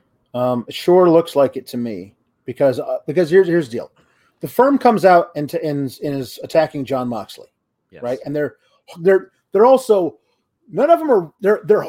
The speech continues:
Speaker 1: they're physically holding Regal in the corner, but not
Speaker 2: Yes.
Speaker 1: really attacking him.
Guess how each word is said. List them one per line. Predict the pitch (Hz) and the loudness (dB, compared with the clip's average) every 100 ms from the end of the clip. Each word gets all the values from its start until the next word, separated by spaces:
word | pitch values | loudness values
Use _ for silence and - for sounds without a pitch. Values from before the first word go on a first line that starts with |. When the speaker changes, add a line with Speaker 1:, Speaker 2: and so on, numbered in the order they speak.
| - 170 | -12 0
Speaker 1:
they're | 202 | 0
physically | - - 285 240 311 - 285 262 | 0 -4 -4 -2 -6 -4 -6 -6
holding | - 196 247 220 226 180 | -2 2 2 2 -2 -4
Regal | 202 202 185 | -8 -4 -2
in | 175 | -4
the | 156 | -8
corner, | - 185 147 110 | -10 -10 -8 -10
but | 98 123 | -18 -12
not | 220 262 165 | -10 -10 -14
Speaker 2:
Yes. | 117 | -12
Speaker 1:
really | 175 240 165 147 131 | -10 -8 -10 -10 -14
attacking | - 139 110 _ | -14 -16 -16 _
him. | 73 | _